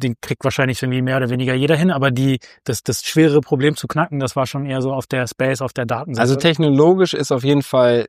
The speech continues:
Speaker 2: das die schwierigere Komponente.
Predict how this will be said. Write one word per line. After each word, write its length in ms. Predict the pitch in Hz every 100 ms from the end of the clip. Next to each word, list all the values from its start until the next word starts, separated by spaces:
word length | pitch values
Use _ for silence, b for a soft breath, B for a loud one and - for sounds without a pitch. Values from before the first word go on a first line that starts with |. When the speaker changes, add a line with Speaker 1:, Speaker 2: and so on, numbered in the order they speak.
| -
Speaker 2:
das 520 | 117 123 151 - - 147
die 160 | 131
schwierigere 640 | - 143 139 143 143 143 131
Komponente. 720 | 143 131 135 135 135 156